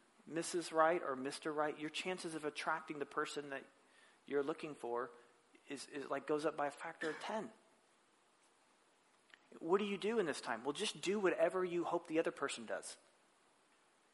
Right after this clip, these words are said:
"Man, I wanna meet someone who really pursues God." Well, then pursue God. "I wanna pursue someone who's, who d-, isn't self-centered, but actually loves me more than I, than, than be, be that way."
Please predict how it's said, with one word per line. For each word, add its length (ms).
"Man, 120
I 100
wanna 200
meet 200
someone 260
who 80
really 160
pursues 380
God." 180
Well, 80
then 160
pursue 240
God. 300
"I 80
wanna 140
pursue 300
someone 300
who's, 220
who 80
d-, 360
isn't 300
self-centered, 720
but 120
actually 580
loves 380
me 180
more 240
than 240
I, 160
than, 240
than 160
be, 260
be 120
that 200
way." 220